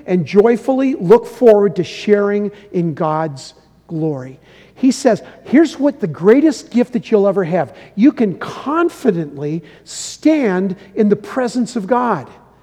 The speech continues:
as his child. You know, so often when we say, we think about the idea of standing before God, right? We think of that at the end times when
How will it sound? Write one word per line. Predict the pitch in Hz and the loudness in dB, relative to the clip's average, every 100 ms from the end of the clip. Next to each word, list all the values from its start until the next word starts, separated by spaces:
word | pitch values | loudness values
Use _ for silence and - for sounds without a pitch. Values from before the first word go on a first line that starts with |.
| _ - | _ -4
as | 202 - | -4 0
his | 262 208 | -2 -4
child. | - - - 294 294 233 139 - - - - - | -8 -14 -10 -6 -4 -4 -6 -16 -20 -20 -20 -8
You | 226 | -4
know, | |
so | 226 254 226 | 2 6 8
often | 254 262 | 6 2
when | 226 | 0
we | 208 | 0
say, | - 214 - - - | 0 0 -2 -12 -14
we | - 208 | -2 0
think | - 226 | 0 2
about | 214 196 | 2 4
the | |
idea | 196 185 | 2 2
of | 190 | 0
standing | - 214 214 208 | 0 0 2 0
before | 180 208 185 | -2 -2 -2
God, | 160 160 202 214 - - | -2 -2 -2 -6 -14 -2
right? | 170 202 | 0 2
We | 190 | 0
think | 214 | 0
of | 185 | 0
that | 185 180 | 0 0
at | 165 | -2
the | 180 | -4
end | 175 185 | -4 -4
times | 190 170 175 175 - | -4 -6 -4 -6 -6
when | 165 | -6